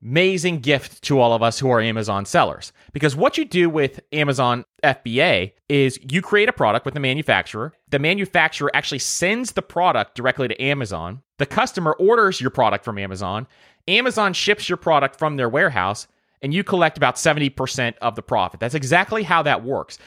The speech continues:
And the amazing thing about this is you don't even have to touch the product except when you're first developing it, so you can see it and make sure it's a quality product. And from there, once you have that set up,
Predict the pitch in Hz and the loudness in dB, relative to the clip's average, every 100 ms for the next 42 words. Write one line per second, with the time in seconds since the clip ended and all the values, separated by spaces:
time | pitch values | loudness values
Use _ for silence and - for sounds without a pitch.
0 | - - 143 139 151 175 269 233 190 151 | -14 -6 -2 0 0 2 2 0 -2 -2
1 | 123 107 180 220 113 107 107 - - - | 0 2 2 0 -6 -4 -6 -6 -16 -8
2 | 208 262 240 196 175 - - - - 180 | -2 -2 0 0 -2 -2 -2 0 0 0
3 | 170 151 131 - - 143 - 127 160 - | 4 4 2 -4 -2 -2 0 -2 -2 0
4 | 170 - 120 113 117 160 196 214 - 143 | -2 -2 0 2 2 2 -2 -4 -4 -4
5 | 143 127 - 151 151 139 120 127 - 127 | -4 -6 -6 -6 -2 0 0 -2 -2 -4
6 | - - 123 120 107 110 127 170 - - | -4 -2 0 0 0 0 0 -2 -8 -18
7 | - 147 147 123 165 214 135 151 190 202 | -10 -4 -2 2 2 2 2 0 -2 -4
8 | 175 170 160 156 - 143 120 110 170 | -2 -2 -2 -4 -2 0 2 2 0